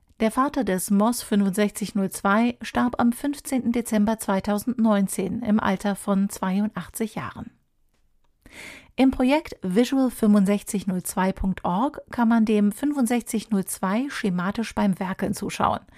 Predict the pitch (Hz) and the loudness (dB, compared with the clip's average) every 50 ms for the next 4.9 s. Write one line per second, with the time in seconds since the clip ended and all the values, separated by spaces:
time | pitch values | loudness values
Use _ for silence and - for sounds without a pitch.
0 | - - - - - - - _ - 190 190 202 - - 247 240 262 277 277 247 | -20 -20 -20 -20 -20 -20 -10 _ 2 2 2 4 2 2 2 2 2 2 2 4
1 | - 226 220 214 - - 214 208 196 208 202 - - 208 196 196 - - - 196 | 4 4 2 2 2 2 2 4 4 2 0 0 2 2 2 2 0 -2 -8 -6
2 | - - 247 254 233 233 226 208 - 214 208 - - - 202 - - - - 220 | 0 4 4 4 6 4 4 4 4 2 0 0 -2 -4 -4 -4 -4 -2 2 2
3 | 196 185 185 190 190 - - - 233 226 247 269 277 - - 233 262 254 277 277 | 4 4 4 2 0 -2 -2 -2 0 0 2 0 -2 -4 -4 -2 -2 -2 0 0
4 | 285 285 269 220 196 196 - 208 214 240 262 254 233 - - 220 233 | 0 2 2 2 2 0 0 -2 -2 0 0 -2 -2 -4 -6 -10 -12